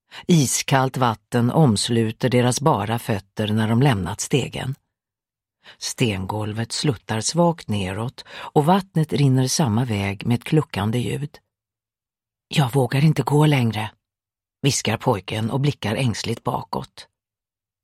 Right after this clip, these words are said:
Hon fattar tag om hans axlar. Du vågar, säger hon så lugnt hon kan och stryker hans svala kind. Det enda som hörs är vattnets gurglande ljud på sin färd mot havet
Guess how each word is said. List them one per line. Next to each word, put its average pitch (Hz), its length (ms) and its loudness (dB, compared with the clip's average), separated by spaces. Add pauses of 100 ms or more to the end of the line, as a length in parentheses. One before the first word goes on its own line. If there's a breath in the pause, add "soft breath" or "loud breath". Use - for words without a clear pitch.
(120)
Hon 107 100 -4
fattar 110 260 -4
tag 101 300 -2
om 98 100 -4
hans 104 180 -2
axlar. - 520 -8 (920)
Du 127 160 2
vågar, 143 800 2 (480)
säger 101 280 -2
hon 98 160 -4
så - 120 -2
lugnt 117 380 0
hon 127 140 0
kan 110 380 -2 (240 loud breath)
och - 220 0
stryker 123 480 0
hans 117 220 0
svala 113 380 -2
kind. 123 500 -6 (1300 loud breath)
Det - 180 2
enda 180 300 6
som 170 220 2
hörs 107 480 -6
är 101 80 -4
vattnets 127 640 -2
gurglande 117 760 0
ljud 110 400 -6
på 131 120 -2
sin 127 180 0
färd 113 380 -2
mot 123 160 -4
havet 135 640 -6